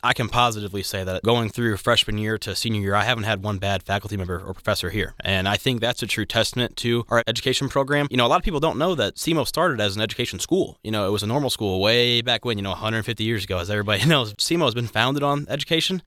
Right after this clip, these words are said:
and that's also something that led me here as well, because I know that they've had great success with their programs, but the educators that teach future educators here at semo really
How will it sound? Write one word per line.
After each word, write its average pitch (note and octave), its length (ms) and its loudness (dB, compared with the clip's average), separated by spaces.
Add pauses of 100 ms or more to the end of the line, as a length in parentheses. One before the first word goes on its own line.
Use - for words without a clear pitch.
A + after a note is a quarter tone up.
and G#2+ 540 2
that's B2 200 2
also C3+ 220 4
something A#2 280 0
that G#2+ 200 0
led A2+ 220 -2
me G#2+ 120 0
here G#2+ 200 0
as G2 100 -2
well, G#2 140 0
because A2 180 -4
I G2+ 80 2
know G2+ 260 0
that - 160 -12
they've - 200 -2
had G2 160 -2
great G#2 180 2
success - 460 -2
with G#2 140 -2
their F#2+ 120 0
programs, A#2 540 0
but G#2 260 0 (120)
the A2+ 280 -4
educators B2 680 0
that G#2 180 0
teach - 480 0
future B2+ 420 0
educators F#2 640 -2
here G2+ 160 0
at - 60 -2
semo F#2+ 440 0
really A#2+ 640 0